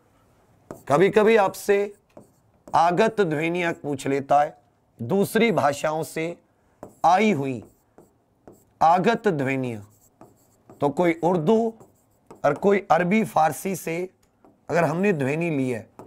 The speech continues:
तो जैसे जय, फे, इनके नीचे नुक्ता लगा रहता है। ज-, जमीन,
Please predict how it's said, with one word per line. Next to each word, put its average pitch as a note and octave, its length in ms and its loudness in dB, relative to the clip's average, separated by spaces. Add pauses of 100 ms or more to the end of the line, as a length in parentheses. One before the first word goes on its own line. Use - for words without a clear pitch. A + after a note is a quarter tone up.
(540)
तो B2+ 60 -4
जैसे D#3 520 0
जय, D3 520 -2 (800)
फे, D3+ 680 0
इनके F#3 320 0
नीचे G3+ 300 0
नुक्ता F3 380 0
लगा B2 220 0
रहता A2+ 300 -4
है। A2+ 180 -8 (680)
ज-, C3 520 2
जमीन, E3 720 2